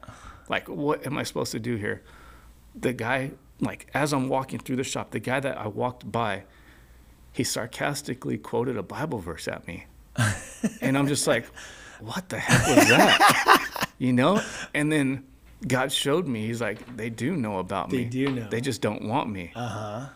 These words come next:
Speaker 1: And then my heart broke for Jesus
Speaker 2: Uh-huh.
Speaker 1: because everything that he's done for us.
Speaker 2: Yeah.
Speaker 1: And he's got people just spitting in his face after how much he's done for us and how much he loves for us daily.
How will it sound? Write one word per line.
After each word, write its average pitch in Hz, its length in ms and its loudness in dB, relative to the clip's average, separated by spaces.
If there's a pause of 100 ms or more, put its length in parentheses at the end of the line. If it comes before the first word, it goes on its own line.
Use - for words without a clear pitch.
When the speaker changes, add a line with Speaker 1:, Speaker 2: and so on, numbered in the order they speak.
(140)
Speaker 1:
And 120 180 2
then 107 100 2
my 107 140 0
heart - 400 -2
broke 113 400 0
for - 160 -4
Jesus - 760 -6
Speaker 2:
Uh-huh. 107 180 -12 (360)
Speaker 1:
because 127 380 2
everything 151 460 -2
that 131 100 0
he's 123 160 -4
done 120 240 -2
for 113 240 -2
us. - 320 -8
Speaker 2:
Yeah. 98 180 -10 (360)
Speaker 1:
And 117 120 2
he's 120 140 0
got 120 180 0
people 113 280 -4
just 104 180 -6
spitting 123 340 -4
in 113 100 -2
his 107 120 -6
face 110 320 -2
after 156 320 -4
how - 160 -2
much 160 220 0
he's 113 200 -2
done 131 260 2
for 131 120 -2
us - 140 0
and 113 100 -2
how 143 120 0
much 139 160 0
he 131 80 -4
loves 117 240 0
for 113 160 -4
us 104 140 -6
daily. 117 440 -2